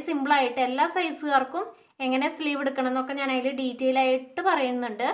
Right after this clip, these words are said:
അപ്പൊ നിങ്ങൾക്ക് അത് അറിയാൻ താല്പര്യം ഉണ്ടെങ്കിൽ ഞാൻ ഡിസ്ക്രിപ്ഷനിൽ ലിങ്ക് കൊടുക്കാം ട്ടോ. നമുക്ക് ആദ്യമേ തന്നെ ഈ ഒരു പാറ്റേണിൽ ആദ്യം ബോഡി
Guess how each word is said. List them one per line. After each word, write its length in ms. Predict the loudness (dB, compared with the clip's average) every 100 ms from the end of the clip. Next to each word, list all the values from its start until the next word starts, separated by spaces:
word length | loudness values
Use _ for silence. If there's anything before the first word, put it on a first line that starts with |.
| -4 -14 _ _
അപ്പൊ 100 | -4 -2
നിങ്ങൾക്ക് 220 | 0 2 4
അത് 100 | 6
അറിയാൻ 220 | 4 2 4
താല്പര്യം 360 | 2 2 -2 -4
ഉണ്ടെങ്കിൽ 240 | -4 -2
ഞാൻ 80 | -2 -2
ഡിസ്ക്രിപ്ഷനിൽ 580 | -6 -10 -10 -6 -4 -2 -2
ലിങ്ക് 200 | -2 0
കൊടുക്കാം 340 | 0 0 -2 0
ട്ടോ. 100 | -2 -2 -6 _ _ _ _ _ _ _ _ 0
നമുക്ക് 300 | 0 2 6 8
ആദ്യമേ 340 | 8 4 0 2 2
തന്നെ 300 | 2 0 -2 -2 -4
ഈ 20 | -2 0
ഒരു 100 | 2 4
പാറ്റേണിൽ 680 | 4 2 -2 -4 -4 -2 0 0 -2 2 4
ആദ്യം 260 | 2 0 -2
ബോഡി 300 | 0 2 2